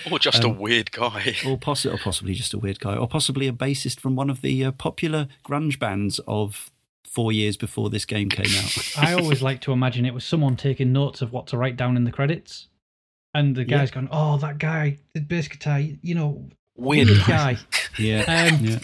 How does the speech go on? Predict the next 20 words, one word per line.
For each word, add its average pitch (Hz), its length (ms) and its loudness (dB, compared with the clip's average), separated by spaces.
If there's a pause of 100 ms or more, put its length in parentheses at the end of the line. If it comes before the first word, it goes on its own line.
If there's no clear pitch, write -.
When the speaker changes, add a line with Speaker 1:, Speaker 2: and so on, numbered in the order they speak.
(160)
Speaker 3:
and 175 260 2
they 147 200 -2
haven't 180 240 0
actually 151 300 -2
moved 147 260 4
on 165 100 2
from 143 120 2
that 135 100 2
conversation. 147 540 0
The 143 40 -2
conversation's 143 520 0
taken 143 320 -2
a 131 60 0
turn, 151 260 -2
and 156 100 2
the 143 60 4
person's 147 400 -2
just 120 100 -8
gone, 127 160 -4
"Well, 147 240 -6